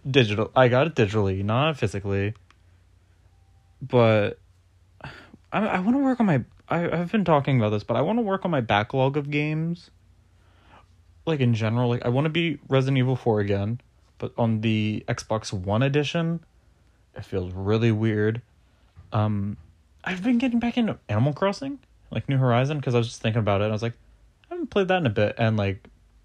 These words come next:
I got on there, I was like, "You haven't, you haven't talked to any of us in seven months, I hope you're not mad." And in the back of my head, I'm like, "Oh my god, it's been <laughs> seven months."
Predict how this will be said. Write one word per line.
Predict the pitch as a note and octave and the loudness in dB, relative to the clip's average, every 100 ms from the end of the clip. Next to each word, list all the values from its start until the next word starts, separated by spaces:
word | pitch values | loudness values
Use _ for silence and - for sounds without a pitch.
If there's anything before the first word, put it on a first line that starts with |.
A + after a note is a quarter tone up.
| _ _ _ _ _ _ _ _ - | _ _ _ _ _ _ _ _ 0
I | B2 | 4
got | A#2 A2+ | 6 6
on | A2+ | 4
there, | A2 A2 | 2 2
I | |
was | A#2 | 0
like, | C#3+ | 0
"You | B3+ | 0
haven't, | F4 E4 B3 - - - - _ | 0 0 -2 -4 -20 -20 -20 _
you | A#3+ | -2
haven't | D#4 | 0
talked | - C4 | 2 2
to | - A#3+ - | 4 2 2
any | G#3+ A#3 | 2 4
of | A#3 | 4
us | A3+ | 2
in | A3 G3 | 2 0
seven | - B3 A#3 A3 | 2 4 6 4
months, | A3+ A#3 G#3+ | 6 4 4
I | F3+ | 2
hope | G3+ G3+ | 0 0
you're | G3 | 2
not | F3+ | 2
mad." | E3+ F#3 F#3 | 2 2 2
And | D3 | 0
in | D3 | 0
the | |
back | C3+ C3 | 2 2
of | |
my | B2+ | 2
head, | C3 | 2
I'm | |
like, | B2+ G#2 | 2 0
"Oh | A#2+ | 0
my | A2+ | 0
god, | G2+ G#2 | 2 2
it's | G2+ | 2
been | A#2 | 0
<laughs> | |
seven | - - C3+ | 4 4 4
months." | C#3+ G#2 C3+ C3+ | 2 0 -2 -4